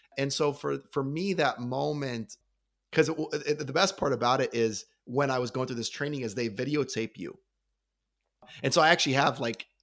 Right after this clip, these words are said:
video documentation of this moment happening <laughs> where at one moment I just stood there for a minute, just un-, just, just totally in a fog of what is going on. I'm so embarrassed.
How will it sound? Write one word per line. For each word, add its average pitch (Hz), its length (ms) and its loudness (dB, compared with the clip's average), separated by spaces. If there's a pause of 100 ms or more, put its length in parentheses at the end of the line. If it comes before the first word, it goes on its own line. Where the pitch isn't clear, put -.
(120)
video 147 360 2
documentation 127 760 0
of 104 60 -6
this 107 160 -6
moment 113 300 -4
happening 101 440 -4
<laughs> - 20 -4
where 151 300 4 (420)
at 165 760 0
one 156 160 4
moment 151 240 0
I 131 40 0
just 127 180 -2
stood 151 180 2
there 147 140 2
for 123 200 -2
a 117 60 0
minute, 127 420 -2
just 113 200 -6 (160)
un-, 127 260 0
just, 123 280 -4
just 127 220 -6
totally 147 360 2
in 120 80 -2
a 110 40 -4
fog 123 520 2 (420)
of 117 380 -2
what 135 220 0
is 120 100 -4
going 117 280 -2
on. 120 460 0
I'm 101 160 -6
so 127 320 0
embarrassed. 113 680 -4